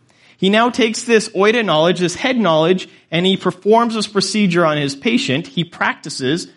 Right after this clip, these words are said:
on his patient, and now he has the gnosko knowledge in addition to the oida knowledge. Is everyone with me? <laughs>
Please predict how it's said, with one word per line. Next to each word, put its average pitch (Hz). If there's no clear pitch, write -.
on 143
his 147
patient, 170
and 170
now 214
he 240
has 202
the 165
gnosko 185
knowledge 165
in 165
addition 170
to 156
the 139
oida 143
knowledge. 104
Is 127
everyone 170
with 190
me? 240
<laughs> -